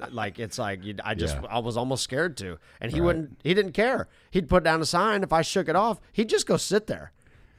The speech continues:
Speaker 2: He'd just sit there. On the, if he, if he called a fastball in and I shook it off, he'd just sit up inside and wouldn't move.
Speaker 1: Really?
Speaker 2: So I was like, "Well,"
Speaker 1: And then you just threw
Speaker 2: then
Speaker 1: whatever
Speaker 2: I would
Speaker 1: you
Speaker 2: just
Speaker 1: wanted to
Speaker 2: throw
Speaker 1: throw?
Speaker 2: it,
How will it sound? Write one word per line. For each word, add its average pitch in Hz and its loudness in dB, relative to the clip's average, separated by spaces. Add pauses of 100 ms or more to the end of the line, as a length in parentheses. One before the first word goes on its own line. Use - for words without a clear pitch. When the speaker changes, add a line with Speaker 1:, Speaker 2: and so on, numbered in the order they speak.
(240)
Speaker 2:
He'd 240 2
just 370 2
sit 220 4
there. - -8 (540)
On 143 2
the, 147 -2
if 131 -2
he, 165 2 (140)
if 135 -4
he 165 2 (220)
called 175 6
a 151 -6
fastball 165 6
in 190 6
and 156 0
I 165 6
shook 175 -2
it 160 4
off, 180 4 (160)
he'd - 2
just 508 8
sit 269 6
up 269 6
inside 151 4 (160)
and 143 0
wouldn't 165 2
move. 143 2 (720)
Speaker 1:
Really? 160 6
Speaker 2:
So 147 6
I 165 8
was 165 2
like, 160 4
"Well," 214 6
Speaker 1:
And 147 0
then 143 4
you 156 0
just 165 0
threw 175 6
Speaker 2:
then 180 10
Speaker 1:
whatever 180 8
Speaker 2:
I 180 10
would 185 10
Speaker 1:
you 185 10
Speaker 2:
just 185 6
Speaker 1:
wanted 165 2
to 208 10
Speaker 2:
throw 269 10
Speaker 1:
throw? 214 4
Speaker 2:
it, 202 -6